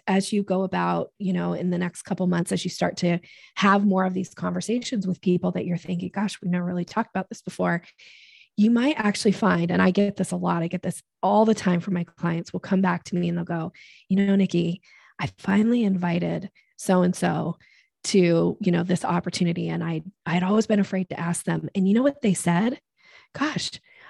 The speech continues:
"I always wondered why you never asked me. I just assumed that you don't like to work with friends,"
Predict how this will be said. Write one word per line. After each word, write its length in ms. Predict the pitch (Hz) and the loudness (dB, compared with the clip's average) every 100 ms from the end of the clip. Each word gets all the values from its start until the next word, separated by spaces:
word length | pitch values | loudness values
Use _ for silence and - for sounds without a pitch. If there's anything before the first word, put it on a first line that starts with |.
| - | -2
"I 60 | 294 | 2
always 220 | 453 427 | 2 2
wondered 380 | 285 339 302 214 | -2 0 0 2
why 80 | 202 | 2
you 160 | 202 | 4
never 260 | 202 208 208 | 2 0 -2
asked 300 | 190 220 - | -4 -6 -12
me. 340 | 156 151 165 - | -10 -8 -6 -2
I 80 | |
just 240 | 196 220 - | -2 -2 -6
assumed 340 | - 214 208 | -4 0 2
that 160 | 196 - | 0 0
you 120 | 190 | 0
don't 120 | 185 | 0
like 140 | 180 180 | -2 -4
to 100 | 180 | -4
work 180 | 175 - | -4 -6
with 80 | 175 | -4
friends," 500 | 185 180 170 175 | 0 0 -2 -8